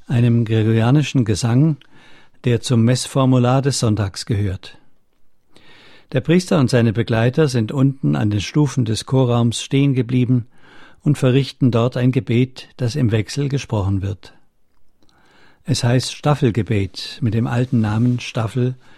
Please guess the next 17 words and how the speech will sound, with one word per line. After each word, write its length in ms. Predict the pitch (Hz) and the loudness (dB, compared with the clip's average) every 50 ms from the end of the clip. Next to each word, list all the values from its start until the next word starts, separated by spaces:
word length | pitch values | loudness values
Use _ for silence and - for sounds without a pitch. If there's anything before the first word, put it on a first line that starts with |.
| - - - | -20 -20 -6
für 140 | - 131 | -4 -2
die 140 | 123 143 147 | 0 0 -2
Stufen. 580 | - - - 117 95 - - 131 98 82 - _ _ _ - - - - - _ - - - - - _ _ _ _ - - _ - _ _ _ - _ - - - - - - - _ _ _ _ _ _ _ - - _ | -2 0 0 -2 -2 0 -2 -4 -4 -6 -6 _ _ _ -20 -20 -20 -20 -20 _ -20 -20 -20 -20 -20 _ _ _ _ -20 -20 _ -20 _ _ _ -20 _ -20 -20 -20 -20 -20 -20 -20 _ _ _ _ _ _ _ -20 -18 _
Anschließend 600 | - 160 165 160 - 147 143 135 - - 147 131 | 0 2 2 2 2 0 -2 0 2 0 0 0
zieht 180 | - 147 147 120 | 0 -2 0 0
die 60 | 131 | 0
liturgische 600 | 117 113 110 104 107 120 117 117 110 - 135 113 - | 0 0 0 0 2 2 2 2 0 0 -2 -2 -2
Zelebrantengruppe 960 | - 127 110 110 98 107 110 113 120 113 113 131 135 - 139 127 147 143 131 | -2 -2 0 0 0 0 0 0 0 0 0 -2 0 0 -2 0 0 -4 -2
zum 180 | - 131 123 | -2 -2 -2
Altar, 580 | 123 110 101 - - 110 110 120 135 147 143 - - _ - - - - - _ - - | -2 -2 -6 -6 -4 -4 -2 0 0 -2 -2 -4 -8 _ -20 -20 -20 -20 -20 _ -8 -4
der 120 | 127 113 | 0 0
mit 180 | 117 113 - - | 0 0 -2 -2
Kuss 400 | - 165 160 139 - - - 240 | 0 0 0 0 -2 -8 -8 -4
und 260 | 196 147 139 139 - | -2 -2 -2 -2 -2
Kniebeugen 760 | - 135 131 139 127 - 127 120 113 113 107 113 113 117 113 | -2 0 2 2 2 2 0 0 0 0 0 0 -2 -4 -4
verehrt 440 | - 143 135 110 104 101 - - | -4 -6 -6 -6 -6 -8 -8 -10
wird. 320 | 117 110 - - - - | -12 -12 -12 -16 -20 -20